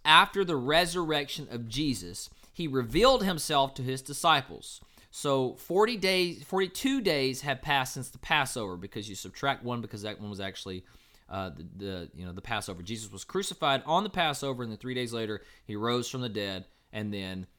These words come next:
forty days have passed. So forty-two days have passed since the Passover,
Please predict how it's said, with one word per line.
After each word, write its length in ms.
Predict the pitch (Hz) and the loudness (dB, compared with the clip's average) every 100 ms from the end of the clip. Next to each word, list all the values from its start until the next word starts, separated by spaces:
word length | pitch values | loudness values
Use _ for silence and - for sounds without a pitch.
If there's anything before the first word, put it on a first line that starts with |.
| _ | _
forty 480 | - 143 131 127 123 | -6 0 2 2 0
days 380 | 107 104 95 87 | -2 -2 -4 -6
have 160 | 98 | -10
passed. 320 | - 107 85 - | -6 -4 -4 -10
So 80 | |
forty-two 1040 | 95 - 160 180 190 196 196 - - 196 175 | -12 -6 -2 0 -2 -4 -8 -16 -10 -6 0
days 260 | 151 147 131 | 2 2 0
have 120 | 127 | -4
passed 300 | 131 110 - | -2 -2 -4
since 120 | 110 | -8
the 80 | 113 | -8
Passover, 680 | - 104 98 101 95 92 | -4 -4 -4 -6 -8 -10